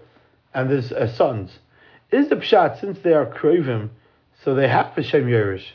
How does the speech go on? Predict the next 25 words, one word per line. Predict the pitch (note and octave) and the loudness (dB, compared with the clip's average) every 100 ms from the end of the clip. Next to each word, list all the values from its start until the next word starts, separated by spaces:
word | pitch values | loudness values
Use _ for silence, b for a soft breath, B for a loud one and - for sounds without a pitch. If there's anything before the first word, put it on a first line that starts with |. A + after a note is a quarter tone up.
| _ | _
even | G3 E3+ | -6 0
though | D#3 B2+ | 2 2
there's | A#2+ A2+ | 0 -4
a | |
son? | - G#2 F2+ b b b _ | -4 -6 -8 b b b _
But | D3 | 4
rather, | G3+ F#3+ D3 | 6 4 2
the | C#3 | -4
son | - G#3+ F3+ C#3+ | 0 0 0 -2
has | C3+ D3+ | -2 -2
a | C3 | -2
Seder | F#3+ F3 | -2 -2
Kedim | D3 C3+ A#2+ D#3+ | -2 -4 -2 -2
in | C#3 | -2
Yerusha, | A#2 G#2+ F#2+ C#3+ F3+ B B B | -2 -6 -6 -8 -10 B B B
and | A#2+ | -4
since | A#2+ G#3+ | 2 2
he's | D#3+ D#3 C#3+ | 2 -2 4
Yerush | F3 F3+ - | 4 4 -2
first, | - E4 B2 - | 0 2 0 0
everything, | E3+ D#3+ C#3 B2+ | 0 2 -2 -6
so | B2 | -4
there's | C3 C3 | -4 -2
nothing | D#3 C#3+ | -2 0
left | C#3 D#3+ A#2+ | 2 2 0